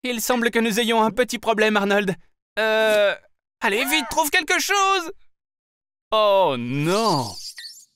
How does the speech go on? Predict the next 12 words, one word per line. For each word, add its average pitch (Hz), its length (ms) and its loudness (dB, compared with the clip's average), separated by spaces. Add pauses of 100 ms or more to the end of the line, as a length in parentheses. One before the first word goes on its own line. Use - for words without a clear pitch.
(220)
Arnold, 180 520 0
sors 294 260 0
de 294 80 -2
là ! 311 400 2 (220)
Cours ! 330 520 4 (220)
Avant 262 300 2
qu'il 294 200 0
ne 285 120 2
soit 285 160 2
trop 277 180 0
tard ! 269 480 2 (460)
Euh, 226 1040 0